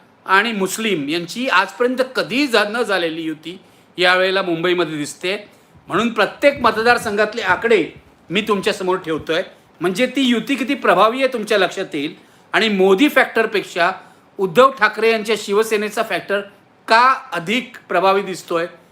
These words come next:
हे तुम्हाला कळेल. हे आकडे आहेत, जरा लक्षपूर्वक ऐका. दक्षिण मुंबईमध्ये एकूण मतदार पंधरा लाखावर आहेत, मराठी मतदार आहेत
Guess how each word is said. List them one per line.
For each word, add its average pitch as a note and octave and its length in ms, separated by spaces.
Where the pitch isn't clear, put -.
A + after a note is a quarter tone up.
हे G3 80
तुम्हाला E3 320
कळेल. A2+ 300
हे G3 60
आकडे A3 340
आहेत, G#3+ 340
जरा F3 380
लक्षपूर्वक G3 580
ऐका. E3 280
दक्षिण G3 320
मुंबईमध्ये A3+ 640
एकूण A3 340
मतदार G#3 400
पंधरा F#3+ 320
लाखावर G3 420
आहेत, G#3 140
मराठी A3+ 440
मतदार A3 440
आहेत G3 160